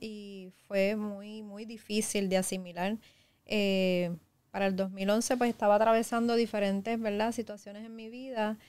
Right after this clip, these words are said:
Y ese diagnóstico fue en agosto y entiendo que fue como que ese boom que yo sentí en mi vida de decir, "Ok,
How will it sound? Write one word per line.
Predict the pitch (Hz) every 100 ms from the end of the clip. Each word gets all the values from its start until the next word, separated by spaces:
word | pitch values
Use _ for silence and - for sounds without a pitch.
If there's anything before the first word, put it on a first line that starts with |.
| _ _ _ -
Y | 220 208 202 196 196 -
ese | 208 208 -
diagnóstico | 247 262 269 302 320 269 233
fue | 226
en | 226
agosto | 247 269 294 - 226 220 -
y | 214
entiendo | 196 190 190 196 214
que | 226
fue | 220 226
como | 220 220 190
que | 190 185
ese | 185 226
boom | 214 190 233 226 220 214 202 185 _ _ _ _ _ - _ _ _
que | - 190
yo | 196
sentí | - 220 220 220
en | 208 202
mi | 202
vida | 214 233 208 185 190 - _ _ _
de | 202
decir, | 202 196 - 208
"Ok, | 208 208